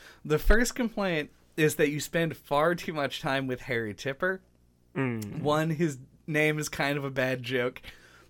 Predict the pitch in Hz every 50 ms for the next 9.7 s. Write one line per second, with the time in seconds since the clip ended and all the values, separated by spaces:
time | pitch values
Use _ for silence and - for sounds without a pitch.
0 | _ - _ - - 123 117 113 110 107 - 123 123 131 127 - - - 165 156
1 | 151 147 143 143 135 127 - _ - - _ _ _ - - - 165 156 156 156
2 | 156 - - 139 131 127 123 120 123 123 120 113 113 110 - - - - _ _
3 | _ _ _ _ _ _ - - _ - 147 151 156 156 151 147 147 143 139 139
4 | 139 131 117 113 139 156 190 190 156 139 131 120 120 - - 120 113 101 98 107
5 | 110 107 101 107 107 - 120 110 104 101 101 95 92 92 90 98 95 - - -
6 | - - - - - - - _ _ _ - 113 113 104 98 95 95 92 92 92
7 | 92 95 104 110 _ _ - - 139 123 131 123 - 127 120 123 131 - - 117
8 | 117 110 104 110 123 135 151 175 202 208 208 202 175 165 160 156 156 156 156 143
9 | 127 127 123 117 110 123 120 113 113 117 110 107 -